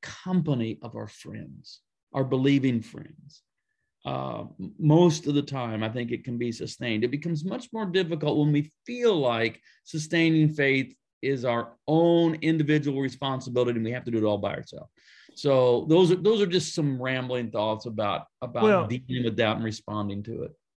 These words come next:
Speaker 2: That, I mean, that, that's a good point. You know, community is very powerful. You know, I mean, you think about just the aspect of somebody that grows up in church, is in this
Speaker 1: Yeah.
Speaker 2: community that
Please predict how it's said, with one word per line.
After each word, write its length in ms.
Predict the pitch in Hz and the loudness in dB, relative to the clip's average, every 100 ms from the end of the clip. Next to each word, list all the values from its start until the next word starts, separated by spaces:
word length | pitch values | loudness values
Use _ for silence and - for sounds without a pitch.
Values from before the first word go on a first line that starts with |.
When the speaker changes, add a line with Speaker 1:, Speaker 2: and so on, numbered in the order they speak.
| _ - | _ -4
Speaker 2:
That, 160 | 165 - | -2 0
I 100 | 143 | 2
mean, 240 | 147 139 | 4 6
that, 180 | 127 120 | 4 2
that's 260 | 123 120 110 | 0 -2 -2
a 40 | |
good 260 | 107 104 98 | -4 -2 -4
point. 340 | - 123 110 | -2 -2 0
You 80 | 95 | -2
know, 320 | 110 110 107 - _ - | 0 0 -2 -6 _ -6
community 720 | 127 117 147 147 120 113 110 | 0 2 4 2 0 0 0
is 160 | 104 | 0
very 300 | 104 120 107 | 0 0 0
powerful. 840 | 98 147 160 127 98 - 101 110 - _ _ | -2 -2 0 0 -2 -6 -8 -8 -12 _ _
You 160 | 110 113 | -2 0
know, 100 | 101 | 2
I 120 | 107 | 2
mean, 180 | 113 113 | 2 2
you 80 | 117 | 2
think 280 | 110 123 117 | 2 -2 -2
about 400 | 107 107 101 - _ _ _ _ | -2 0 -2 -6 _ _ _ _
just 260 | 127 139 - | 0 0 0
the 60 | 113 | 0
aspect 680 | 113 113 - 110 110 107 | 0 -2 -4 -4 -4 -4
of 200 | 98 90 _ | -6 -6 _
somebody 440 | - 113 110 107 101 | -4 2 4 2 0
that 120 | 98 | 2
grows 300 | 110 120 107 | 4 4 4
up 160 | 117 113 | 2 2
in 140 | 104 | 0
church, 500 | 98 135 135 113 - | 2 2 2 0 -6
is 140 | 110 | -4
in 140 | 107 113 | -2 -2
this 180 | 107 - | -2 -4
Speaker 1:
Yeah. 100 | 107 | -2
Speaker 2:
community 520 | 110 127 120 117 117 | 2 2 2 -2 -2
that 260 | 101 95 | -2 -6